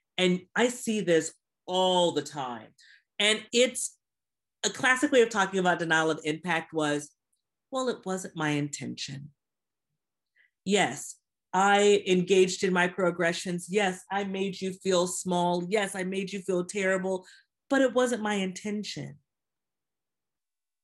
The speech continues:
I wanna be really clear about this. Impact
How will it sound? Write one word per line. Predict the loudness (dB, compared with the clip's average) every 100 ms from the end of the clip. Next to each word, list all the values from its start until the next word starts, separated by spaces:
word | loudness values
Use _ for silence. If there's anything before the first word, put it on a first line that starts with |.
| _ _ _ _ _ _ _ _ _
I | 0
wanna | 2
be | 2 2
really | 2 4 6 6 4
clear | 2 2 4 4
about | 2 -2 -4 -4
this. | -6 -6 -10 -16 -18 -20 _ _ _ _ _ _ -20 _ _ _ _ _ _ _ _ _ _ _ _ _ -2
Impact | 0 2 0 0 0 0 -6 -18